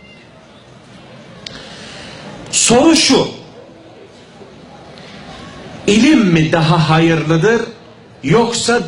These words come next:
dünya malı mı?" Şimdi bu soruyu size sorsalar hepiniz diyeceksiniz ki, "Tabii canım, işte ilim daha hayırlıdır." mesela.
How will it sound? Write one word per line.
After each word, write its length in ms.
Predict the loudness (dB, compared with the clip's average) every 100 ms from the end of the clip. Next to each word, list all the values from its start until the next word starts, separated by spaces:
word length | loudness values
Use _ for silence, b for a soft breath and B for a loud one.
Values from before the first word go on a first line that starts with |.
| 0
dünya 480 | 0 2 2 2 0
malı 340 | 0 0 0
mı?" 200 | -2 -6 -10 -20 -20 -20 -20 -20 -20 -20 -20 -20 B B B -6
Şimdi 240 | -2 0
bu 60 | 0
soruyu 320 | 2 2 2
size 280 | 2 2 2
sorsalar 540 | 2 0 0 0 0 0
hepiniz 360 | -2 -2 -2
diyeceksiniz 580 | -2 0 -2 -2 -4 -2
ki, 120 | -2
"Tabii 260 | -2 -2 -2
canım, 280 | -2 -2 -4
işte 300 | -4 -4 -4 -10 -20 -20 -20 -20 -2
ilim 360 | 0 2 0 0
daha 260 | 2 2
hayırlıdır." 520 | 2 0 0 -2 -4
mesela. 500 | -4 -4 -4 -4 -6